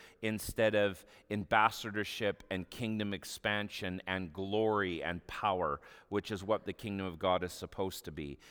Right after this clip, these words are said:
It isn't supposed to be built on just words and philosophies and speech or homilies or sermonizing. It is actually meant to be built on Jesus and his, the evidence and the example that Jesus left for us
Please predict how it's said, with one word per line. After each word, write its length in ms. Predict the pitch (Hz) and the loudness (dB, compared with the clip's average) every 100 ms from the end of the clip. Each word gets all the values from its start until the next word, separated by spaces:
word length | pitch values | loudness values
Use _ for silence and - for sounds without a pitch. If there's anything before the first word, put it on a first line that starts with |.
| - | -12
It 140 | - 107 | -4 -2
isn't 300 | 120 143 - | -2 -4 -6
supposed 400 | - 131 120 - | 0 0 0 -4
to 80 | 110 | -4
be 120 | 107 | -4
built 440 | 87 113 110 - - | 2 4 4 0 -2
on 220 | 101 98 | -2 0
just 400 | 98 107 - - - - | 2 2 2 -10 -20 -10
words 680 | 92 110 113 104 95 80 - | 2 4 6 4 2 -6 -6
and 220 | 104 98 92 | -2 -2 -2
philosophies 1000 | 95 87 107 117 - 98 92 87 85 - | -4 4 4 4 -2 -10 -6 -6 -6 -6
and 180 | 95 85 | -6 -6
speech 640 | - - 110 98 82 - | -10 -10 -8 -8 -8 -6
or 180 | 110 85 | -2 -2
homilies 720 | - 117 107 104 92 82 80 - | 0 0 0 0 -4 -6 -8 -6
or 160 | 95 | -4
sermonizing. 880 | 82 - 117 113 95 82 76 78 78 - - - - | -4 -2 -2 0 0 -2 -4 -6 -10 -12 -20 -20 -2
It 140 | 104 | 0
is 140 | 101 | 4
actually 480 | 117 123 - 117 107 | 6 6 4 -4 -4
meant 320 | 101 120 127 | 0 0 0
to 200 | - - | -4 -10
be 140 | 98 101 | -6 -4
built 460 | 85 92 92 - - - - | 0 0 0 -6 -18 -20 -4
on 260 | 101 123 135 | 2 2 2
Jesus 580 | - 90 78 87 92 - - - | -2 -4 -2 -4 -4 -10 -14 -4
and 240 | 107 104 101 | 0 0 -2
his, 360 | - 107 95 | -2 -2 -2
the 200 | 101 101 - | -6 -6 2
evidence 480 | 120 131 117 104 - | 2 2 -2 -4 -4
and 120 | 95 | -4
the 60 | |
example 600 | 92 87 104 139 190 104 | -4 -2 0 2 0 -2
that 180 | 92 76 | -4 -4
Jesus 380 | 95 87 82 - | -6 -8 -8 -2
left 260 | 85 - - | -2 -2 -4
for 160 | 82 | 0
us 240 | 87 110 | 0 0